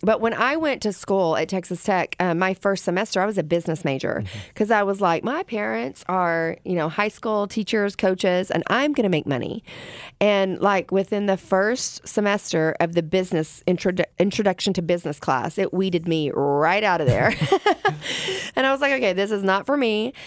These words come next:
Speaker 1: And my second semester, I was like, "You know, I don't know why I'm fighting it." I love basketball, everything about it. I've studied it since I could walk, and, um, and that's what I wanted to do. So, yeah, pretty much maybe for one semester, for,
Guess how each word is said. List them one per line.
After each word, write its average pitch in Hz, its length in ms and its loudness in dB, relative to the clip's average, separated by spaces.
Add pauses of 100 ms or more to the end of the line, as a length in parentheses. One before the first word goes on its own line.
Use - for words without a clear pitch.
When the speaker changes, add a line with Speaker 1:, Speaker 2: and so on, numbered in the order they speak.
(200)
Speaker 1:
And 202 280 2
my 190 140 2
second 208 320 0
semester, 208 480 0
I 190 100 2
was 180 100 -4
like, 160 280 0
"You 185 80 0
know, 180 100 2
I 180 40 4
don't 175 140 0
know 175 140 2
why 170 180 2
I'm 165 200 0
fighting 190 400 0
it." 151 180 -4 (720)
I 202 100 2
love 202 240 2
basketball, 175 420 2
everything 180 280 0
about 170 300 2
it. 160 80 0
I've 165 120 -2
studied 196 380 -4
it 160 180 -2
since 170 220 -2
I 156 100 0
could 156 140 -4
walk, 165 500 0
and, 165 220 2
um, 160 220 2
and 170 120 2
that's - 200 -2
what 160 80 0
I 151 80 4
wanted 151 180 0
to 147 80 0
do. 147 340 0
So, 175 180 0
yeah, 175 300 2
pretty 294 320 0
much 190 420 0
maybe 208 280 2
for 208 160 2
one 175 300 0
semester, 170 480 4
for, 196 200 2